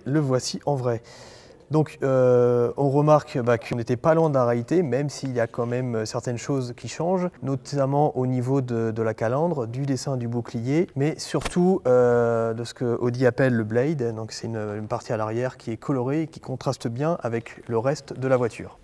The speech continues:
Le blade, comme l'appelle, euh, Audi, c'est vraiment l'élément caractéristique de ce nouveau Q deux. Euh, c'est lui vraiment, il donne, il donne une allure, euh, le, le côté fun voulu sur le, sur le Q deux.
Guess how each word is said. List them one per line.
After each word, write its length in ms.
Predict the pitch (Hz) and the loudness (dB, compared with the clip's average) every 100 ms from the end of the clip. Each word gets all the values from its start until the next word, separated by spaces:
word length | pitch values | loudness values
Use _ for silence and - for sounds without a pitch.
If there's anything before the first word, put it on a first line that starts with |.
| - | -2
Le 100 | 165 | 2
blade, 440 | 170 175 147 120 120 - - | 8 8 8 2 -6 -10 -6
comme 180 | 139 127 | -4 -2
l'appelle, 340 | 120 131 123 | 0 0 0
euh, 320 | 117 107 104 - - | 0 -2 -4 -8 -4
Audi, 400 | 123 135 196 226 - - - | -2 -2 -4 -6 -12 -20 -18
c'est 200 | - - | -10 -6
vraiment 440 | 117 135 151 170 165 | -4 -2 2 2 0
l'élément 480 | 127 131 135 139 143 | -2 0 0 -2 -2
caractéristique 880 | 151 143 135 131 127 - 147 - 120 | 0 0 0 -2 -2 -4 -8 -8 -8
de 80 | |
ce 160 | 117 123 | -6 -6
nouveau 180 | 117 117 | -6 -6
Q 160 | - | -6
deux. 260 | 123 147 185 - - - - | -4 -2 -4 -8 -20 -20 -10
Euh, 440 | 117 110 110 107 | -8 -6 -6 -6
c'est 160 | 110 123 | -6 -6
lui 180 | 120 135 | -4 -2
vraiment, 280 | 113 120 123 | 0 0 0
il 60 | |
donne, 220 | 123 120 - | 0 -2 -4
il 100 | 120 | -4
donne 180 | 135 131 | -2 -2
une 220 | 123 135 | -2 0
allure, 420 | 160 175 170 120 | 0 0 0 0
euh, 460 | 110 104 104 104 104 | -2 -2 -4 -6 -8
le, 180 | 107 | -8
le 140 | 101 113 | -10 -8
côté 280 | - 120 123 | -8 -6 -6
fun 280 | - 165 | -6 -6
voulu 320 | 143 120 131 139 | -6 -6 -6 -6
sur 200 | - 110 | -6 -6
le, 140 | 104 | -6
sur 140 | - | -8
le 80 | 110 | -10
Q 160 | - 131 | -10 -6
deux. 220 | 156 | -4